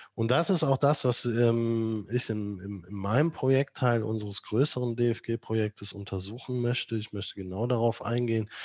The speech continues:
wie hat sich der Zusammenhang zwischen, oder wie hat sich die gesundheitliche Lage von prekär Beschäftigten über den Zeitverlauf verändert und wie hat sich auch beispielsweise, mh,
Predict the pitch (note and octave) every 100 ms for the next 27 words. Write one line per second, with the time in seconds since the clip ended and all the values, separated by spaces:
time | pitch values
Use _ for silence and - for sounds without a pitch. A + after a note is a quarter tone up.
0 | - - _ A2 A#2 A2 A#2 - - G2
1 | G2 G#2 - F#2 G2 B2+ C#3 C3 - A#2
2 | - G#2+ F#2+ - - - _ F2+ F#2+ A2
3 | - G#2+ G#2 G2+ G#2+ A#2+ A2 G#2 G2 F#2
4 | F#2 B2+ C3+ - B2 A2+ - A2+ G#2 -
5 | G#2 - G#2 F#2 A2 G#2+ G2+ - A2 -
6 | G#2 F#2 F2 F2+ _ - - - _ -
7 | A#2 A2+ B2 A#2+ - G#2 G#2+ A2+ - G2
8 | - - F2 B2+ D3 - - - _ G2+
9 | G2+ B2+ - C#3+ - A#2+ A2+ A2+ A#2 G#2+
10 | G#2+ G#2+ G#2+ _ - G#2+ G#2+ G#2+ G#2 G#2